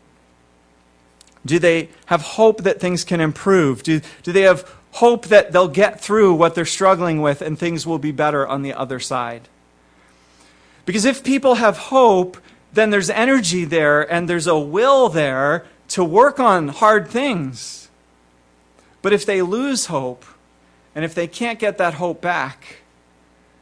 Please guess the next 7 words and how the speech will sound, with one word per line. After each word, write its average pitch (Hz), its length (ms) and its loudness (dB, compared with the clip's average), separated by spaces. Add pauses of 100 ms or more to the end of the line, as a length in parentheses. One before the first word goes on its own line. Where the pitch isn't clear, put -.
(120)
then 165 160 -6
the, 165 80 -2
the 160 160 -8
battle's 175 420 -2
almost 160 340 -6
lost, 151 720 -8 (1120)
because 160 640 -4